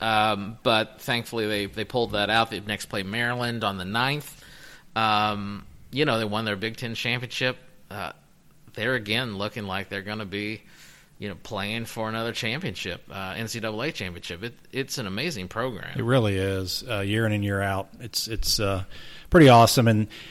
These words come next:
Speaker 2: and so, yeah, we, gosh, it, you, when you think of the next three or four days, uh, it's pretty big for the Hoosiers 'cause you've got, uh, obviously, uh, so Friday at one P M up at Grand Park in Westfield,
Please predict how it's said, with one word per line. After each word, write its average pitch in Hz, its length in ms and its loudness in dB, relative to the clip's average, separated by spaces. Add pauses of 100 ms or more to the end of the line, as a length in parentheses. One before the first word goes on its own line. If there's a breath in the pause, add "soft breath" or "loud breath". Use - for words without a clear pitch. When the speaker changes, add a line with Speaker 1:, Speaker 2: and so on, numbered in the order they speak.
(180 loud breath)
Speaker 2:
and 113 180 6
so, 151 140 10
yeah, 160 180 10
we, 120 300 0
gosh, 127 320 4
it, 101 100 -6
you, 120 160 -6
when 117 300 2
you 101 80 4
think 135 140 4
of 107 40 6
the 98 60 4
next - 380 2 (180)
three 113 160 4
or - 20 4
four 104 200 4
days, 107 460 4
uh, 95 340 2 (380)
it's 120 380 -10
pretty 113 220 6
big 117 240 6
for 95 320 4 (320 soft breath)
the - 80 6
Hoosiers 139 320 10
'cause 95 200 6
you've 98 140 2
got, 95 300 4
uh, 87 240 4 (560 loud breath)
obviously, 95 640 4
uh, 90 300 0 (960)
so 107 160 2
Friday 101 560 8 (100)
at 107 140 -6 (200)
one 107 320 2
P 107 220 6
M 117 240 6 (100)
up - 160 -4
at - 80 -6
Grand 101 320 2
Park 104 260 2
in 110 100 0
Westfield, 104 560 0